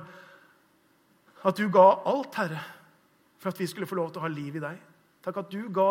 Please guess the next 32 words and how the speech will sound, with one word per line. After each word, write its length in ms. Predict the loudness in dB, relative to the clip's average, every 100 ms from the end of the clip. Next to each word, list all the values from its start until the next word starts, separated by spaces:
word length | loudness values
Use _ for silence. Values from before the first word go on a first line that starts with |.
| 0
ditt 180 | -4 -6
liv, 240 | -8 -10 -14 _ _ _ _
slik 160 | -10 -6
at 160 | -6 -6
vi 140 | -12
kunne 240 | -12 -12 -10
leve. 300 | -10 -12 -20 _ _ _ _ _ _ _ _ _ _ -12
Og 80 | -10
så 200 | -2 0 2 0
ber 220 | 0 2
jeg 60 | 2
at 80 | 2
du 80 | -8
skal 220 | -2 0
hjelpe 340 | 0 -4 -10 -10
oss 140 | -10 -10
som 140 | -8
er 160 | -6 -6
her 220 | -8 -8
i 60 | -6
dag. 240 | -8 -10 -16 -12
Du 80 | -12 -10
ser 480 | -12 -8 -6 -6 -6
våre 240 | -8 -8 -10
liv, 240 | -10 -10
du 80 | -10
ser 300 | -8 -6 -4
våre 240 | -4 -4 -6
tanker, 460 | -8 -10 -16 -20 _ _ _ -10
du 80 |
ser 180 | -4 -2
våre, 280 | -2 -2 -4